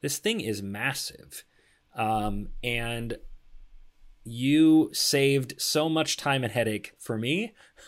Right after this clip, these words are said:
<laughs> by, uh, crafting the story in text form first, um, so that we could make sense of, of all of the things that,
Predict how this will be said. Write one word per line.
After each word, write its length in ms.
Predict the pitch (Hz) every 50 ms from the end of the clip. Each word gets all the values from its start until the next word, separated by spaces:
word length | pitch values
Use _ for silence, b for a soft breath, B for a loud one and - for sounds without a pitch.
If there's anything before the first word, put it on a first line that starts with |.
| b 202 196
<laughs> 500 | 139 - _ - - - - - _ _
by, 300 | 127 123 127 135 135 131
uh, 320 | 131 127 123 123 123 120 -
crafting 760 | - - - - 151 147 160 156 - - 170 170 165 156
the 100 | 151 151
story 520 | 143 - - 156 135 127 127 123 123 123 127
in 300 | - 110 120 117 117 101
text 420 | - - 143 139 139 - - -
form 340 | - - 131 127 127 131 127
first, 520 | - - 120 107 104 98 - - - - _ _ _ _ _ _ _ _ _ _ _ _ _ _
um, 400 | - 107 104 101 101 98 101 95 -
so 180 | - - - 131
that 140 | 117 - 98
we 140 | 127 131
could 160 | 131 143 117 120
make 220 | 120 113 107 -
sense 340 | - - 120 113 110 - -
of, 140 | 104 98 -
of 160 | - 95 98 104
all 220 | 104 104 101 101
of 100 | 98 95
the 80 | 101 95
things 360 | - 107 98 98 95 - -
that, 200 | - 90 85